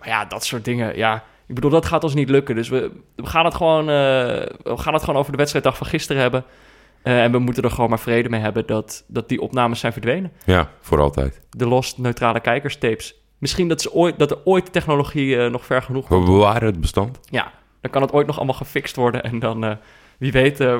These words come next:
Speaker 1: over twintig jaar, als we allebei, eh, om het leven gekomen zijn in een, eh, in een noodlottig, eh, hijskraanongeluk, dan, eh,
Speaker 2: Dat iemand die S D-kaart vindt.
Speaker 1: Ja, <laughs> en dat, en dat,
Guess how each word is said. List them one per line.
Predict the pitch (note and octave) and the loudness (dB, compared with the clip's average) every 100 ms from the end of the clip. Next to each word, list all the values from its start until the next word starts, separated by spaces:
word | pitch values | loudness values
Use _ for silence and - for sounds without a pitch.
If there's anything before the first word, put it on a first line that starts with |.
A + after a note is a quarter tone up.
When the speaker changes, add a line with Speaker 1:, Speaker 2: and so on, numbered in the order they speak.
| - | -2
Speaker 1:
over | - B2 - | -6 -8 -2
twintig | D3 C#3 C3+ | 0 0 0
jaar, | C3 B2 B2+ - - _ _ | 0 2 0 -4 -20 _ _
als | B2+ | -4
we | |
allebei, | C3 C3 B2+ B2 A#2+ | 0 2 2 2 2
eh, | A#2+ A#2+ - - | 0 -2 -4 -4
om | C#3+ | -4
het | C3+ | -2
leven | C3 C#3+ C#3 | 2 2 2
gekomen | - - C#3+ C#3+ | -6 0 2 4
zijn | C3 C#3 C3+ | 4 4 4
in | C3 C3+ | 2 0
een, | B2 B2+ A#2 | 0 -2 -2
eh, | A2+ - _ _ _ | -4 -12 _ _ _
in | B2+ | -6
een | A#2+ | 0
noodlottig, | B2 A#2+ A#2+ - B2 - B2+ | 0 0 -4 -2 -4 -4 -6
eh, | A2+ A2+ A2+ | -2 -2 0
hijskraanongeluk, | B2 - - A#2+ A2+ B2 - A#2 A2+ | -2 -2 -2 -2 0 -4 -4 -4 -2
dan, | B2 B2 C3 | 2 2 2
eh, | B2+ B2+ B2+ B2+ A2 - - _ _ | 0 2 2 2 0 -4 -10 _ _
Speaker 2:
Dat | - - | -6 -2
iemand | E2 D#2+ | 2 2
die | D2 D2+ | 4 2
S | D2 | 4
D-kaart | D#2+ D#2+ D2 C#2 | 4 4 2 2
vindt. | C#2 C2+ | -2 -2
Speaker 1:
Ja, | - D#3 B2+ - | 4 4 4 -2
<laughs> | - | -10
en | A3 - | -6 0
dat, | D#3 | 2
en | D3+ | 2
dat, | C#3 C#3 | 0 -2